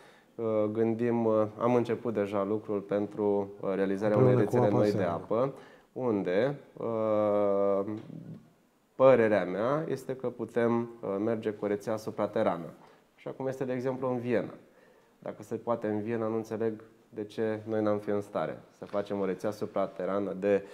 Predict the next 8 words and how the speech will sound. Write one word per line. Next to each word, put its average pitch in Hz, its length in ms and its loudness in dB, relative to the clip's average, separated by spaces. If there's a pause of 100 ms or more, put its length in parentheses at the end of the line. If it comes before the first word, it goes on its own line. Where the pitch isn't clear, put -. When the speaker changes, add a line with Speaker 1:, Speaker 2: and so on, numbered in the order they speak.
(260)
Speaker 1:
distribuție 117 760 -6
și - 220 -12
de 104 460 -2
aducțiune 104 540 -4
de 90 100 -6
apă 101 460 -2 (220)
pentru 98 380 -4
a, 104 260 6